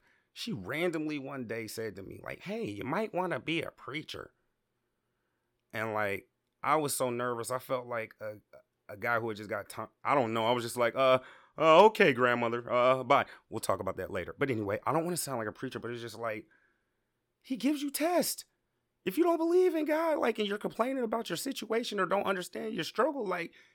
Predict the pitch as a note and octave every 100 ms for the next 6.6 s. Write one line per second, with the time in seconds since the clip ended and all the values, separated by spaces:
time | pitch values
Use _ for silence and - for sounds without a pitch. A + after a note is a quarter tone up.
0 | _ _ - F2 G#2 C#3 D3+ E3 F3+ G#3
1 | E4 G4 F4 D4+ - D#4+ E4 F4+ G#4+ -
2 | - _ _ _ _ _ _ _ _ _
3 | _ _ _ _ _ _ _ _ - D#3
4 | C#3 G#3+ G3+ F#3 F3 F3+ D#3+ F3 E3 D#3+
5 | D3 - E3+ D#3 C3+ C#3 D#3 D3 D#3 E3+
6 | D#3+ D#3+ D3+ D3+ C3 B2+